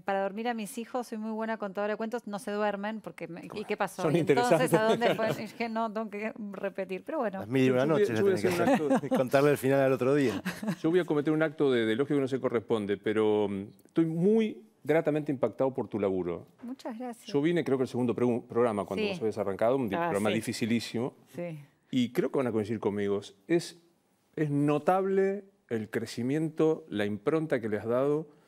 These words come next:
Speaker 2: y está re bueno.
Speaker 1: Gracias.
Speaker 2: Porque, digo, hay por sobre vos dos generaciones potentes. Tu madre,
Speaker 1: Sí,
Speaker 2: que
Speaker 1: sí.
Speaker 2: para mí es una genia, y tu abuela. Yo cada vez que vengo acá le hago, los chicos saben, una, una pregunta malvada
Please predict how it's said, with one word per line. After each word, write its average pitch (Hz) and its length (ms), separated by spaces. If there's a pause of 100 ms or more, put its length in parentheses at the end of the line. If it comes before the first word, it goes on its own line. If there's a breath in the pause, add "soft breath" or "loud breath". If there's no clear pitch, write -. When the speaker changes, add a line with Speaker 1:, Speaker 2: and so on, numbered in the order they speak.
(460 soft breath)
Speaker 2:
y 104 200
está 160 280
re 156 140
bueno. 117 500
Speaker 1:
Gracias. 196 280
Speaker 2:
Porque, 98 640 (340 loud breath)
digo, 113 320
hay 131 180
por 113 340
sobre 110 280
vos 135 200
dos 147 200
generaciones 127 520
potentes. 113 520
Tu 113 100
madre, 147 520 (200)
Speaker 1:
Sí, - 60
Speaker 2:
que 165 80
Speaker 1:
sí. - 80
Speaker 2:
para 87 120
mí 101 60
es 101 80
una 98 140
genia, 127 320
y 104 40
tu 98 100
abuela. 127 460 (300 loud breath)
Yo 143 100 (100)
cada 175 120
vez 175 80
que 170 80
vengo 160 160
acá 180 160
le 143 100
hago, 123 200
los - 240
chicos 120 220
saben, 120 200
una, 104 180
una 110 200
pregunta 104 340
malvada 98 800